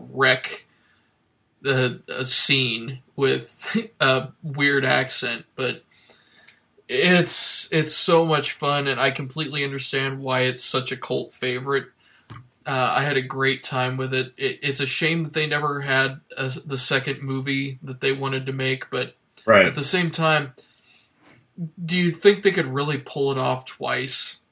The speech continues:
Speaker 1: Probably not. So,
Speaker 2: Yeah.
Speaker 1: uh, now, I did go ahead and rewatch Lost Boys as well, which,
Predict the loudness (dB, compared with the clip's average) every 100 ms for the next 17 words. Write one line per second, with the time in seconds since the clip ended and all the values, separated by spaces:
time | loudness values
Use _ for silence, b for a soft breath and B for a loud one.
0 | _ _ _ -4 0 0 -4 -12 -12 -10
1 | -10 -10 _ -6 -4 -2 -4 -6 -12 B
2 | B B B B 0 4 4 0 -6 -16
3 | _ _ _ -20 _ _ -18 -16 -6 0
4 | 2 0 -2 -10 _ _ _ _ -2 2
5 | 4 4 4 4 4 2 4 4 4 2
6 | 4 4 4 2 -2 2 4 2 0 -2
7 | 0 0 -4 -4 -2 -2 -2 -6 -4 0
8 | 0 0 -4 -4 0 0 -2 -6 -8